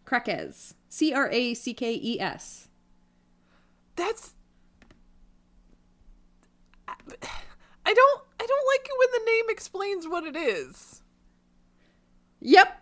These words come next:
Speaker 1: <laughs>
Speaker 2: Like, <laughs> I, I don't like it. I don't like any of
Speaker 1: Based
Speaker 2: it.
Speaker 1: off what just happened, I'm, I'm pretty sure this is just, like, a poor man's hot dog.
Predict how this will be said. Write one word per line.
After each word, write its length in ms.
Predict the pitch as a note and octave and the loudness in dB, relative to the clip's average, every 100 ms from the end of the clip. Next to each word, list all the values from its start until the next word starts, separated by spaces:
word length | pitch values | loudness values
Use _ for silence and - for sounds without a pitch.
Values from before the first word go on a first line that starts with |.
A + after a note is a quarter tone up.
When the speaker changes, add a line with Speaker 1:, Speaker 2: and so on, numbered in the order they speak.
| - | 0
Speaker 1:
<laughs> 200 | C4+ C4 - - - - | 2 2 -2 -20 -20 -14
Speaker 2:
Like, 360 | F#4 F#4 F4+ - | -4 -4 -2 -2
<laughs> 40 | D#4+ G4 F#4 - - - - - - - - _ - - - - - - - - - _ _ - | -2 -2 -4 -6 -18 -20 -20 -20 -20 -20 -20 _ -20 -20 -20 -20 -20 -20 -20 -20 -20 _ _ -6
I, 60 | F#4+ - A#4 B4+ - | -4 -2 -4 -4 -4
I 60 | B4 | -2
don't 200 | A#4+ A#4 | -2 0
like 260 | A4 G#4+ G4 | -2 -4 -4
it. 380 | B3+ G3+ - - - _ _ _ - _ _ - | -4 -2 -6 -14 -20 _ _ _ -20 _ _ -18
I 220 | A4+ E4+ A4 | -16 -10 -4
don't 260 | B4 B4+ | -2 -2
like 80 | F#4+ | -2
any 140 | F#4 F#4 | -4 2
of 80 | |
Speaker 1:
Based 220 | D#4+ A4+ A#4+ | 4 4 4
Speaker 2:
it. 40 | |
Speaker 1:
off 80 | F#4+ | 2
what 120 | F4 B3+ | 2 2
just 180 | D#4 | 2
happened, 400 | C4 C#4 C#4 A#3 | 4 4 4 4
I'm, 200 | A3+ A3 - _ - | 4 2 -6 _ -2
I'm 140 | A#3 | 0
pretty 240 | B3 F4+ G4+ | 2 4 4
sure 140 | F4+ | 4
this 120 | B3+ B3 | 0 -2
is 100 | A3+ | -2
just, 160 | B3+ | -2
like, 140 | B3 A3 | -2 0
a 260 | F3 E3+ E3+ | 2 0 -2
poor 220 | B3 A3+ | -4 0
man's 260 | G3+ E3 - | 0 -2 -4
hot 220 | G#3+ - | -6 -4
dog. 380 | D#3+ B2+ - | -4 -4 -8